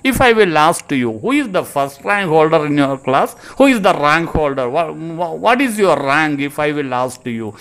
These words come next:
What will be your reply? "Sir, one." "Sir, two." "Sir, I am three."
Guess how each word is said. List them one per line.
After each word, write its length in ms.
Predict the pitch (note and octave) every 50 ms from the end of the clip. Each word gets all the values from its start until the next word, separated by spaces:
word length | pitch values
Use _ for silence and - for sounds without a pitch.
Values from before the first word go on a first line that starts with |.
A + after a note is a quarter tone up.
| - -
What 160 | F#3+ F#3+ F#3+
will 180 | G3 G#3+ G#3 F#3+
be 140 | F3+ G#3+
your 180 | G#3 G3+ G3+ F#3+
reply? 440 | F3 F3+ E3+ - F#3+ F#3+ A3+ C#4+ - - - _ _ _ _
"Sir, 280 | - - A3+ A#3 A#3+ A#3 - - - - _ _
one." 300 | F3+ G#3 B3 A#3+ A3 - - - - _ _ _ _ _
"Sir, 340 | - - A#3+ B3+ A3+ F#3+ - - _ _
two." 400 | C4+ C#4+ C#4 A3+ - - - - _ _ _ _
"Sir, 340 | - - B3 C4+ C4 B3 B3 - - - _ _ _ _ _ _ _ -
I 100 | A3+ B3+
am 160 | B3+ A#3 F#3+
three." 460 | C4 C#4+ C#4+ B3 F3+ - - - _